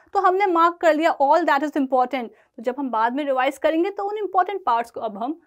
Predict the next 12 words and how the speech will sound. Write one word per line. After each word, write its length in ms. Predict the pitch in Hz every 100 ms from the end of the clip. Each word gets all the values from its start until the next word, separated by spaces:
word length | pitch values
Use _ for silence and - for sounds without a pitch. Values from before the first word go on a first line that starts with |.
| _ -
टच 180 | 254 -
करने 300 | 196 - -
वाले 260 | - 85
हैं। 200 | 190 214 _ _ _ _ -
ओके, 260 | 233 - - _ _ _ _ _ _ _ _ -
so 40 | 320
as 100 | 320
we 80 | 381
discussed, 440 | 370 392 392 392 -
आपको 320 | 247 240 -
सिलेबस 480 | 277 277 277 339 359
तो 120 | -